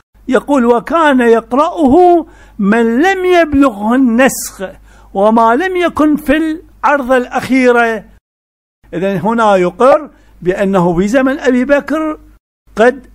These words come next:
أسقط القرآن غير المتواتر والقرآن المنسوخ. ويأتي نفس السؤال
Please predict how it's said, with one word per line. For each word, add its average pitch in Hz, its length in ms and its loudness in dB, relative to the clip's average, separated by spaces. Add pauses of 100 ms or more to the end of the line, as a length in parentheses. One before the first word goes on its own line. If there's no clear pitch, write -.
أسقط 240 540 -6 (680)
القرآن 196 1400 -2 (280)
غير 254 400 0
المتواتر 277 960 0 (340)
والقرآن 202 1300 -2
المنسوخ. 185 1000 0 (1300)
ويأتي 214 460 -2
نفس 247 240 -2
السؤال 185 1040 0